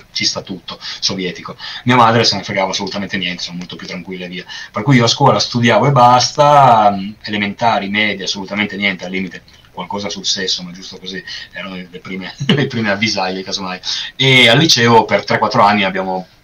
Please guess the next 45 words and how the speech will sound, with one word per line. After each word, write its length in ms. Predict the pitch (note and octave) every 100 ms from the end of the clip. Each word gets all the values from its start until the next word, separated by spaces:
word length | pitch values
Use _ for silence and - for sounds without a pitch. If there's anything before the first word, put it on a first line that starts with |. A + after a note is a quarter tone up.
| _ -
trovato 340 | - G2+ -
più 120 | -
che 60 | G2+
altro 160 | G2+ G#2
un 160 | F#2+
giro 320 | G2 G2+ G2+
di 80 | G2
persone 320 | F2+ F#2+ G2
che 100 | F#2+
studiavano 420 | - G2 F#2 F#2 F#2
anche 160 | F2
lì 120 | F#2
e 40 | F#2
basta. 360 | F2+ F2 - - - - -
Erano 320 | - A#2+ G#2+
gli 140 | A2
anni 340 | A#2+ A#2 G#2 G2+
del 380 | G#2 G2+ G2 F#2
famoso 300 | G#2 G#2 G2+
sciopero 280 | G2+ G2+ G2
della 160 | F#2+
Fiat, 460 | G2+ C3 B2+ A#2 A#2
dell'ottantuno 840 | G2 F#2+ - G2 F#2+ - A#2+ A2+
mi 140 | A2
pare, 400 | G#2+ A#2 A#2 A#2+ - - -
delle 160 | G2
occupazioni, 480 | F#2+ - G2+ - G2+
vabbè, 160 | F#2 F2+
quelle 160 | F#2
penso 220 | - -
le 60 | F#2
abbiamo 200 | F#2+ E2+
fatte, 300 | - - -
le 120 | - -
facciano 260 | F3+ -
ancora, 400 | F3+ C#3 B2+ C#3+ C3+ - - -
e, 460 | - B2+ B2 B2 A#2
e 180 | A2+ A2+
delle 160 | G2 G2
Brigate 300 | G2 F#2+ A#2+
Rosse 380 | G2 G#2 G#2+
e 40 | G2
tutto 200 | F#2+ F#2
quanto, 320 | G2 F2 E2+
però 280 | A2 G#2+